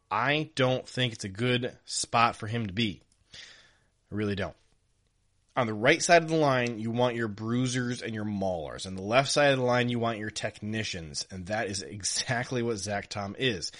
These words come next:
He's also a little bit smaller, definitely more on the athletic side. He just profiles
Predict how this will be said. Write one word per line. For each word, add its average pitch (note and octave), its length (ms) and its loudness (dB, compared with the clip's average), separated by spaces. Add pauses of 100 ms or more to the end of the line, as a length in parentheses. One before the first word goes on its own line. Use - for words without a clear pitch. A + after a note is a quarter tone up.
(280)
He's A#2 200 -4
also C3+ 560 4 (220)
a E2+ 40 -16
little G#2 220 -4
bit D#3 280 6
smaller, C#3 880 4 (420)
definitely C3+ 380 0
more C3 200 4
on B2+ 120 4
the B2+ 80 2
athletic A#2+ 400 2
side. A2+ 260 -2
He A2 120 -8
just B2+ 240 -6
profiles B2 600 2